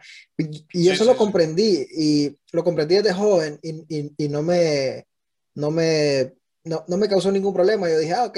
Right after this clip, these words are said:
Speaker 1: no soy tan bueno en las matemáticas, aprenderme reglas ortográficas me, me da hueva, la verdad, pero soy muy bueno en historia, soy muy, soy, soy muy bueno, eh, en, en toda la parte de comprensión",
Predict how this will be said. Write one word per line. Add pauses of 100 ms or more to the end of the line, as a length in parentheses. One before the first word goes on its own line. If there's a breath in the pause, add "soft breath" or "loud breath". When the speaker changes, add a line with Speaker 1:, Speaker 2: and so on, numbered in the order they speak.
Speaker 1:
no
soy
tan
bueno
en
las
matemáticas, (340)
aprenderme
reglas
ortográficas
me,
me
da
hueva,
la
verdad, (460 soft breath)
pero
soy
muy
bueno
en
historia,
soy
muy,
soy,
soy
muy
bueno, (540 soft breath)
eh,
en,
en
toda
la
parte
de
comprensión",